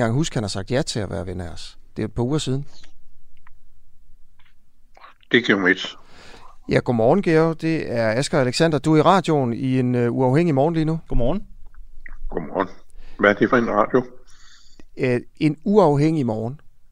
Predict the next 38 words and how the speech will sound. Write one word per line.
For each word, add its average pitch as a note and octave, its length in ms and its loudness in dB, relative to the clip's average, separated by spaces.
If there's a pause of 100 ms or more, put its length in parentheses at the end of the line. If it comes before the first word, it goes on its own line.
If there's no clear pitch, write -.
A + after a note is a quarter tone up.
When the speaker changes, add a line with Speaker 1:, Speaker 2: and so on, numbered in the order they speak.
(920)
Speaker 2:
Okay. B2+ 260 6 (720)
Hvem, G2 640 -2
hvem, G#2 280 -2
hvem A2 180 2
sender G#2 280 0
det? G#2+ 200 0 (420)
Speaker 1:
Det C#3 120 -2
gør, C3 320 8 (340)
øh, G#2 60 -4 (100)
det D3+ 100 0
gør E3+ 120 4
vi. C#3 300 -2 (100)
Det C3 100 0
hedder B2+ 180 4
Den A#2+ 400 0
Uafhængige. B2 760 2 (600)
Altså, - 140 -4
det C#3+ 60 2
er - 20 2
bare C3+ 120 8
sådan F#3 100 4
noget F3+ 160 4
internetradio. A2 920 2
Man B2 160 0
kan A2+ 320 2
høre C3 160 6
os C#3+ 80 8
Speaker 2:
Okay. B2 200 4
Speaker 1:
på G#2+ 60 4
en G#2 160 -2 (160)
app A#2 180 -2 (120)
Speaker 2:
Ja. B2 160 2
Speaker 1:
og, F#2 160 -4 (360)
og A#2+ 180 -4
på A2+ 180 -2
Speaker 2:
Ja, A#2 40 4
venner. C3+ 140 8
Speaker 1:
Facebook. G#2 240 2